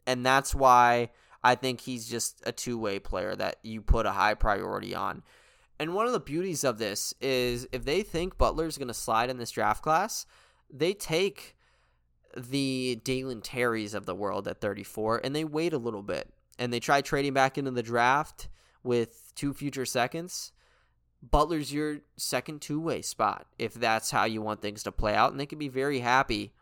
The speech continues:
with that overall haul. So that just gets you a little bit creative on how you wanna go about things. Young prospect, so there is some potential.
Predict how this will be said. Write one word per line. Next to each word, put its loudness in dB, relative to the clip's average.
with -2
that 6
overall 2
haul. -2
So 0
that 2
just -8
gets -2
you 0
a 0
little 0
bit -2
creative -2
on -2
how 0
you 0
wanna -2
go 2
about 4
things. -6
Young 2
prospect, 8
so 2
there -4
is -4
some -4
potential. -4